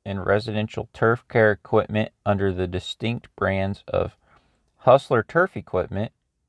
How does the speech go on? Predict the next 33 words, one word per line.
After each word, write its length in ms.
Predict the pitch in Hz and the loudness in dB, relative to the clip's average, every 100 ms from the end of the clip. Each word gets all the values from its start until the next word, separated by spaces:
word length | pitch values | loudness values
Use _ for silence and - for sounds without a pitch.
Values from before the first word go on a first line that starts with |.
| _ _ _ _ _ _ _ _ _ _ _ _ _ _ - | _ _ _ _ _ _ _ _ _ _ _ _ _ _ -6
which 240 | 90 - | -6 -4
is, 180 | 90 - | -8 -2
you 80 | 101 | 2
know, 160 | 85 | 2
Hustler 400 | 95 104 - 92 | 2 -2 0 -2
Mowers, 380 | 92 107 95 - _ _ _ - | 2 2 2 -6 _ _ _ -4
and 240 | 98 90 | -4 2
Big 240 | 135 175 | 2 4
Dog 320 | 120 98 90 90 | 6 6 6 -2
Mower 280 | 90 87 | -4 -4
Co., 400 | 95 95 90 143 - _ _ _ _ _ _ _ _ _ _ _ _ _ _ _ | 0 2 2 0 -8 _ _ _ _ _ _ _ _ _ _ _ _ _ _ _
which 260 | - 104 - | 0 0 0
is 240 | 95 90 | -6 -2
like 240 | 95 90 - | 2 2 0
the 80 | 98 | -10
same 300 | - 92 92 | -6 -6 -6
thing 360 | - 107 113 | -4 -2 -2
as 120 | 113 | -4
Hustler, 400 | - 110 - 113 | 2 2 4 -2
but 200 | 107 90 | 0 -2
they're 120 | 87 85 | -2 0
red. 420 | 92 104 107 113 _ _ | 4 6 6 2 _ _
They're 80 | - | -10
pretty 220 | 147 113 | -6 -6
cool 240 | - 110 104 | -4 -2 -2
as 100 | 87 | 4
well. 340 | 104 101 110 _ _ _ _ _ _ _ _ | 6 6 2 _ _ _ _ _ _ _ _
With 180 | - 117 | -4 -2
over 160 | 104 | -2
three 300 | 98 - 156 | -4 -8 -4
hundred 220 | 180 151 | -4 -4
seventy-five 600 | 139 127 123 120 110 101 | -2 0 0 2 4 4
million 540 | 98 104 110 117 117 | 2 -2 -2 -2 -4